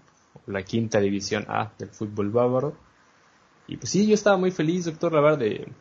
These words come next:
ahí tuve la gran fortuna de que varios amigos míos pudieron ir a ver el partido. Y pues yo creo que tener aficionados, pues sí, nos, nos motivó.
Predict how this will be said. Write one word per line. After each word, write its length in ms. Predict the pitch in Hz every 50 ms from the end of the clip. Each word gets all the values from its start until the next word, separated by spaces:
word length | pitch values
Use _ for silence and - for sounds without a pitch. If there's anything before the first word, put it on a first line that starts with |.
| _ _ _ - - -
ahí 380 | 113 120 127 131 135 131 120 107
tuve 260 | - - 127 131 123
la 160 | 117 110 107
gran 340 | 107 107 117 120 123 120 110
fortuna 400 | 113 - 107 - - 113 120 120
de 160 | 110 101 101
que 320 | - - 101 98 98 101 101 - - -
varios 360 | 117 113 113 113 107 - -
amigos 360 | 104 107 110 113 110 104 110
míos 220 | 110 110 110 104
pudieron 440 | 104 - - 107 104 107 110 104 104 101
ir 140 | 104 104 104
a 60 | 104
ver 140 | 104 104 101
el 140 | 101 98 87
partido. 520 | 95 98 98 - - 110 113 127 156 - - - - - - _ _ _ _ _ _ _ _ _ _ _ _
Y 120 | - 104 101
pues 120 | - 104
yo 100 | 107 110
creo 200 | 110 117 117 110
que 260 | - 107 98 92 95 - _ _ _ _ - _ _
tener 260 | - 110 107 117 120
aficionados, 680 | 113 - - 104 - - 107 107 110 117 117 110 104 -
pues 120 | - -
sí, 320 | - - 113 117 113 107
nos, 300 | 101 98 95 95 92 -
nos 120 | 101 101 98
motivó. 460 | 101 101 95 95 104 98 104 98 101